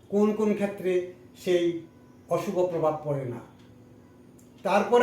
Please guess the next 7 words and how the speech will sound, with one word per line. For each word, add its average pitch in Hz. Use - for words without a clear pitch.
আমরা 233
বিচার 220
করব 202
যে 180
আমরা 190
এখন 190
কুম্ভ 208